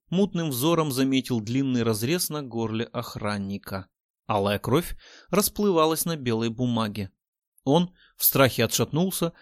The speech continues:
с трудом сдерживая рвотный порыв. Из его перебинтованной руки вывалился кривой окровавленный осколок, похожий на изогнутый нож. Стекло грохнулось об пол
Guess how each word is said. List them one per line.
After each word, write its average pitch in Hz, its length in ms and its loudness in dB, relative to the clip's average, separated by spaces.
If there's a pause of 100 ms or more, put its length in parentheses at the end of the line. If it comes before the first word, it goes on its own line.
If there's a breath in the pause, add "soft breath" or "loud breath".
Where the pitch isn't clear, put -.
(100)
с - 80 -12
трудом 175 380 4
сдерживая 156 560 2
рвотный 123 440 0
порыв. 110 540 -4 (480)
Из 117 180 -2
его 120 260 4
перебинтованной 110 760 0
руки 165 420 -4 (320 soft breath)
вывалился 190 600 2
кривой 139 400 0
окровавленный 120 840 -2
осколок, 151 600 -4
похожий 123 480 -2
на 127 120 0
изогнутый 107 880 -4
нож. 95 420 -6 (1120)
Стекло 143 480 0 (240 loud breath)
грохнулось 127 580 2
об 123 260 0
пол 202 260 4